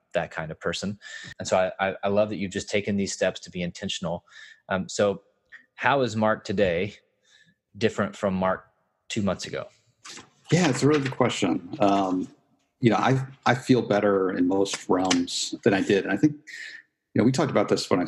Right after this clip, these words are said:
Speaker 2: we started the podcast, um, and, and I had a, a hiatus like this only three years ago where, you know, I went into it and said, "I need to come out of this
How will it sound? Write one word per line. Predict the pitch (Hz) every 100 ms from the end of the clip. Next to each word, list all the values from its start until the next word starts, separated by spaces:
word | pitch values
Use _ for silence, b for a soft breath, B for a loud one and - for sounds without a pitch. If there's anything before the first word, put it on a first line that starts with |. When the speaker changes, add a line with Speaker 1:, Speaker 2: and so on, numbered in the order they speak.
| -
Speaker 2:
we |
started | - 98 92
the | -
podcast, | 90 87 - 95 92 - - -
um, | 101 92 92 - - -
and, | 98 95
and | 101
I |
had | 104 104
a, | - _
a | 73 80
hiatus | - 123 117 113 -
like | 104 95
this | 104 - - -
only | 113 104
three | - 98
years | 110 104
ago | 95 87 87 _
where, | - 92 90
you | 92
know, |
I | 87
went | 95
into | 95 98
it |
and | 92
said, | - 92 - -
"I |
need | 104
to | 98
come | 98
out | 92
of | 90
this | 85